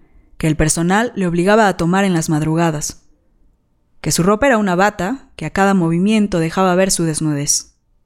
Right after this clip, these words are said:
que la comida no tenía sabor, y el personal la arrojaba al piso, que había golpes y burlas y ninguna consulta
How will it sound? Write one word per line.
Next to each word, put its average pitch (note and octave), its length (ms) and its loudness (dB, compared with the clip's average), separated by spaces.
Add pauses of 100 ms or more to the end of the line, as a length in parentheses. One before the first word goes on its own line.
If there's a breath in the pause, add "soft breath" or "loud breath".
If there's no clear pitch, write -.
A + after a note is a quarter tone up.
(340)
que D#3 100 -4
la D#3 100 0
comida G#3+ 720 2
no F#3 180 -2
tenía F#3 260 -2
sabor, D#3+ 440 -4 (680)
y E3 120 -2
el D3+ 100 0
personal F3 580 0
la E3 220 -2
arrojaba D#3 400 0
al D3 160 -4
piso, - 360 -4 (1000)
que - 80 -10
había D#3+ 240 2
golpes A#3+ 680 0
y A3+ 120 2
burlas E3+ 640 -2 (260)
y F3 100 0
ninguna F3+ 420 2
consulta G3 720 -4